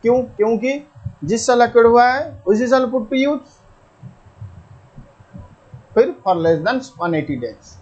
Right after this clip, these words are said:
तो half rate में depreciation मिलेगा। Second case देखो, ट्वेंटी वन ट्वेंटी टू में यू एक्वायर्ड हो रहा है, लेकिन ट्वेंटी टू ट्वेंटी थ्री में यूज हो रहा है,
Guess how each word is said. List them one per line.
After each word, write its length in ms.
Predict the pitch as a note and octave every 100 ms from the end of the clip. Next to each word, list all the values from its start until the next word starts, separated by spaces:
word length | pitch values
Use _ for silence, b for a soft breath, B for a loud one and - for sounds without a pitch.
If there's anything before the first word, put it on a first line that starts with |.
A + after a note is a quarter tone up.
| - - _ - - -
तो 80 | F3+
half 300 | F#3+ A3 G#3+
rate 180 | F#3 E3
में 220 | G#3+ C4+
depreciation 500 | E3+ D3+ C#3+ E3 A3+
मिलेगा। 480 | F#3 C3 A#2 G#2 - _ _ _ _ _ _ - - - -
Second 360 | - A#3 C4+ C4
case 140 | C4+
देखो, 240 | A#3+ B3+ F4 - - - - _ _ _ - - - - - -
ट्वेंटी 260 | G#3 A3+ C4
वन 180 | C#4
ट्वेंटी 220 | C4 B3+ A#3+
टू 140 | C4
में 120 | C4
यू 160 | C4 B3+ - - - _ -
एक्वायर्ड 260 | G#3+ B3+ C4
हो 100 | B3+
रहा 180 | B3 B3+
है, 200 | D#4 - _ _ _ _ - - - - _ _ _ - _ - - - - - - - -
लेकिन 280 | A3+ C#4
ट्वेंटी 300 | B3 A#3+ A#3+
टू 120 | C4 C#4+
ट्वेंटी 300 | C4+ B3+ C4
थ्री 240 | A#3+ C4
में 120 | B3+
यूज 200 | A#3 F#3+
हो 120 | F3
रहा 180 | D3 C3
है, 220 | A#2+ -